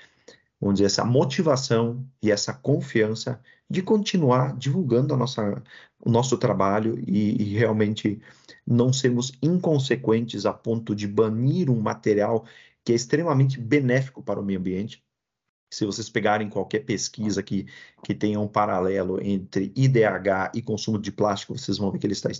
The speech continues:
diretamente relacionado, mas que a gente precisa fazer algo, porque do jeito que está, a gente sabe que não pode ficar. Então, é, essas premiações são extremamente importantes, sim, Gabriela, para que a gente possa ter voz. Assim como vocês estão dando voz pra, pra mim hoje aqui,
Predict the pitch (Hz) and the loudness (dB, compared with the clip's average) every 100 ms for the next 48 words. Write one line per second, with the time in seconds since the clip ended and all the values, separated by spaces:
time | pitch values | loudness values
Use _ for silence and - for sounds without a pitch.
0 | - 110 120 120 - 110 104 98 98 92 | -8 0 0 0 -2 -4 -2 -2 -2 -4
1 | 92 87 85 87 - - - - - - | -2 -4 -4 -4 -8 -20 -20 -20 -20 -20
2 | - 110 110 131 139 - 131 - 151 135 | -4 -2 0 2 2 2 0 0 0 0
3 | 101 92 82 80 80 - _ _ _ - | -2 -2 -2 -4 -6 -16 _ _ _ -4
4 | 98 - 98 101 104 104 104 - 101 98 | -2 0 0 0 0 0 -4 -2 -2 -2
5 | 101 98 101 92 95 - 95 - _ _ | -2 -4 -4 -2 -4 -2 -2 -4 _ _
6 | _ 104 107 123 120 - - - - _ | _ -2 0 2 2 0 -4 -6 -8 _
7 | - - - 113 - 113 113 110 - 110 | -20 -20 -6 -6 0 2 2 -2 -2 2
8 | 104 104 104 101 - _ - - - - | 2 2 0 -2 -10 _ -10 -6 -6 -2
9 | 127 117 - 120 127 127 120 - 135 151 | 0 0 -2 -2 -2 -2 -4 -2 2 4
10 | 127 123 - 101 95 92 - 95 90 - | 2 0 -2 -4 -4 -6 -6 -6 -6 -10
11 | _ - - 98 90 82 - - - 98 | _ -20 -6 -2 -2 -4 -6 -18 -6 -2
12 | 117 113 123 127 127 131 131 101 92 - | -2 -2 0 0 0 0 0 2 0 -2
13 | - - 202 240 190 160 156 143 139 127 | -14 -4 -2 0 -2 -2 0 2 4 4
14 | 127 - 117 104 98 107 110 110 107 107 | 2 2 0 0 -2 -2 0 2 2 0
15 | 101 110 | 0 -2